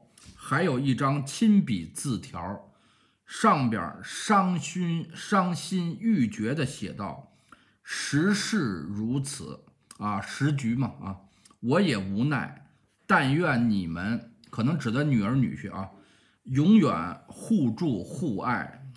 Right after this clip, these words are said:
共度困难。不论天涯海角，我将时刻祈祷，愿上帝保佑你们一家平安。”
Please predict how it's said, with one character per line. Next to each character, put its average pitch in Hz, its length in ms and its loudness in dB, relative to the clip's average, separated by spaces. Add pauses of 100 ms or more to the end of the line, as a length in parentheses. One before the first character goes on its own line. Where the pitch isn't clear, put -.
(140)
共 143 340 6
度 113 280 -2
困 120 340 0
难。 65 320 -10 (720)
不 180 140 4
论 135 360 4
天 170 380 0
涯 123 260 0
海 117 280 -2
角， - 480 -10 (160)
我 113 180 -2
将 156 220 0
时 127 380 -2
刻 123 400 -2
祈 - 380 -4
祷， - 380 -10 (320)
愿 139 280 2
上 120 440 2
帝 - 320 -4 (260)
保 101 300 -4
佑 135 220 2
你 101 100 2
们 92 180 -2
一 98 140 -2
家 98 240 -6
平 95 360 -8
安。” 98 300 -8